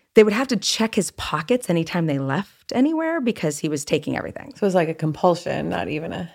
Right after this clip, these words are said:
Speaker 1: Exactly. Ah, somebody's
Speaker 2: Oh.
Speaker 1: been listening to true crime
Speaker 2: Uh,
Speaker 1: podcasts.
Speaker 2: sometimes.
Speaker 1: It was a compulsion. That's exactly right. But here's the weirdest thing. He didn't understand why it was a problem. He didn't understand why he wasn't allowed to take things that weren't his, and he didn't really care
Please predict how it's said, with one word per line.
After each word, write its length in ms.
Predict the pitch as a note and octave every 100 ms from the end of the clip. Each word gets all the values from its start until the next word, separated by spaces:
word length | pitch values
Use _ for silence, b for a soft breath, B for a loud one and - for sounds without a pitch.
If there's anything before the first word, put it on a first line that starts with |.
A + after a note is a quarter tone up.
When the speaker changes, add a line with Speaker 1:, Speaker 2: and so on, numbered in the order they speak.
| _ _
Speaker 1:
Exactly. 880 | - F3 - - - - - - - -
Ah, 300 | E3 A3 F#3+
somebody's 580 | - F3+ A3 - A#3+ -
Speaker 2:
Oh. 40 |
Speaker 1:
been 100 | -
listening 320 | - - -
to 100 | A2
true 220 | - C#3+
crime 240 | - A2 -
Speaker 2:
Uh, 160 | C3+ F3+
Speaker 1:
podcasts. 600 | F#3+ F#3+ F3+ F#3+ - - -
Speaker 2:
sometimes. 320 | C4 A#3+ C3 -
Speaker 1:
It 60 | C#3
was 140 | -
a 60 | B2+
compulsion. 680 | - C#3 - E3 - A#2+
That's 160 | - -
exactly 340 | D#3 F3+ -
right. 300 | D#3+ B2+ F#2 -
But 160 | A3
here's 320 | - C#4 C#4
the 100 | B3
weirdest 480 | G3+ G#3+ G#3+ G#3 -
thing. 160 | A3 D#3
He 180 | - G3+
didn't 420 | - G#3+ B3+ -
understand 680 | F#3 F3+ E3+ - E3+ E3 C#3
why 160 | C#3
it 60 | D3
was 100 | D3+
a 40 | D3
problem. 440 | D#3+ B2+ - G3+ _
He 120 | -
didn't 160 | G#3+ A3+
understand 540 | A3 F#3+ - F#3+ E3+
why 300 | D3+ D#3 D3+
he 100 | D#3+
wasn't 240 | D#3 D3 C#3+
allowed 160 | C#3
to 80 | C#3
take 220 | C#3 D3
things 160 | C#3 C#3
that 120 | B2
weren't 180 | B2 C#3
his, 280 | C3 F3+ D3
and 60 | C#3
he 80 |
didn't 280 | C#3+ F3+ F#3
really 200 | D3 C#3+
care 600 | C#3 - C#3+ C3+ C#3 D3+